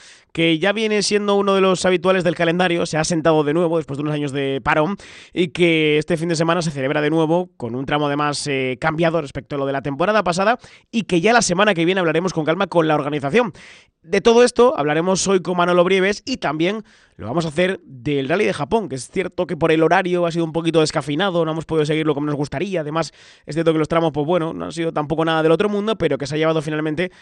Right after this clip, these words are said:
pues Toyota, como entraba dentro de lo más que esperado con esa victoria que se ha llevado finalmente el Finn Evans,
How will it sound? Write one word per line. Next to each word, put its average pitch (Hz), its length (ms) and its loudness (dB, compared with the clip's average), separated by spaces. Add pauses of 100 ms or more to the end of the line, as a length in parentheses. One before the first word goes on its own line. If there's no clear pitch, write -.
(240)
pues 113 160 -10
Toyota, 156 380 -4
como 113 200 -12
entraba 127 260 -2
dentro 131 260 -4
de 117 80 -4
lo 113 540 -4
más 139 180 -6
que - 80 -8
esperado 156 400 0
con 143 120 -4
esa 147 420 -2
victoria 151 340 -2
que 143 60 -2
se 139 100 -4
ha 151 40 0
llevado 147 200 0
finalmente 143 480 -2 (240)
el 160 140 0
Finn 190 160 -2
Evans, 202 360 0